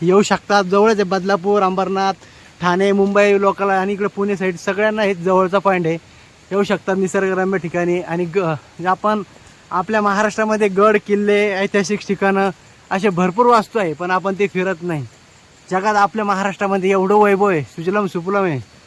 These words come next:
सह्याद्री, मग सह्याद्रीच्या दऱ्याखोऱ्यामध्ये आपल्याला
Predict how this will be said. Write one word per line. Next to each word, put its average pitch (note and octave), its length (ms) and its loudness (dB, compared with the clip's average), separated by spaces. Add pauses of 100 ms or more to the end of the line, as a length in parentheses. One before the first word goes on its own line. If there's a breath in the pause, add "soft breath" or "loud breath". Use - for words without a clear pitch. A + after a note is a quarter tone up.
(180)
सह्याद्री, G#3+ 600 0
मग G#3 120 -4 (260)
सह्याद्रीच्या G3 480 -2
दऱ्याखोऱ्यामध्ये F#3+ 720 -4
आपल्याला F3+ 400 -4